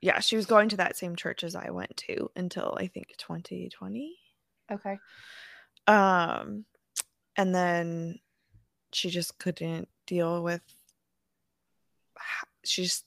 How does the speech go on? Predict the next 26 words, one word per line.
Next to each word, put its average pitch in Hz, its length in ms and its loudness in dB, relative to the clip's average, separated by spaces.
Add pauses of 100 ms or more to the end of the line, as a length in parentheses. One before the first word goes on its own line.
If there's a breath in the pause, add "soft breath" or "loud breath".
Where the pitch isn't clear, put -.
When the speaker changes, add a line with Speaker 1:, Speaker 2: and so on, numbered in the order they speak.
Speaker 1:
doesn't 180 260 2
align 180 380 0
with 175 140 -6
that 185 260 -2 (320)
theology 196 540 0
anymore. 233 540 -2
<laughs> - 60 0
And 254 180 4
Speaker 2:
Mm-hmm. 226 320 8
Speaker 1:
so, 262 200 12 (800 loud breath)
um, 196 240 12
she 214 160 2
stopped 190 300 0
going - 300 0
there - 180 0
and 180 120 -4
hasn't - 320 -8
been 175 160 -8
back 175 200 -10
to - 100 -18
church, 185 260 -8
I 185 40 -10
don't 185 200 -10
think, 180 200 -14
since. 190 720 -12 (720)
Um, 190 520 -2